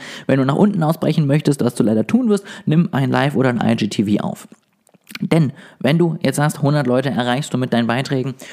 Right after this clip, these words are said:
und vielleicht, ähm, zweihundert mit deiner Story, dann ist das super, ähm, dass diese zweihundert Leute vielleicht sehen, dass du live bist. Wenn du es gut machst, hast du es häufig angekündigt,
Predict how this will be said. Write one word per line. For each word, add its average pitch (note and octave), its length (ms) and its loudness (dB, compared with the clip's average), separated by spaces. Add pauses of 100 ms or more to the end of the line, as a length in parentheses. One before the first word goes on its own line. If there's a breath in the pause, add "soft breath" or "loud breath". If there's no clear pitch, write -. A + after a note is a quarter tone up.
(100)
und B2 300 -4
vielleicht, A#2+ 560 -2
ähm, A#2 300 -2 (160)
zweihundert B2+ 580 -2
mit A#2+ 260 -6
deiner A#2 260 2
Story, - 380 -6 (440 loud breath)
dann A#2+ 180 2
ist - 220 0
das E3+ 100 2
super, D3 540 0
ähm, C3+ 340 0
dass C3 160 0
diese B2 240 -2
zweihundert C#3+ 320 0
Leute B2 180 0
vielleicht B2 220 -2
sehen, A#2 240 0
dass A2+ 220 -4
du A2 260 -2
live G2+ 360 0
bist. - 240 -10 (920 loud breath)
Wenn C3 160 2
du C3 60 2
es C3 80 -8
gut - 120 0
machst, E3+ 380 0
hast C#3+ 220 -2
du C3 80 0
es B2+ 140 -6
häufig C3 300 0
angekündigt, F3 600 0